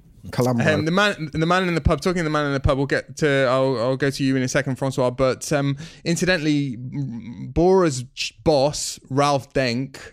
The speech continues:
Speaker 2: um, admitted in July that he'd held talks with Roglic in two thousand and fifteen when Roglic was a complete unknown,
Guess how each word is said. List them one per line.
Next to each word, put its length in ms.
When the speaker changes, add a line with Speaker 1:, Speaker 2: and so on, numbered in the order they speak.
Speaker 2:
um, 600
admitted 480
in 140
July 320
that 100
he'd 200
held 420
talks 480
with 160
Roglic 640
in 120
two 200
thousand 260
and 80
fifteen 680
when 160
Roglic 420
was 160
a 140
complete 360
unknown, 720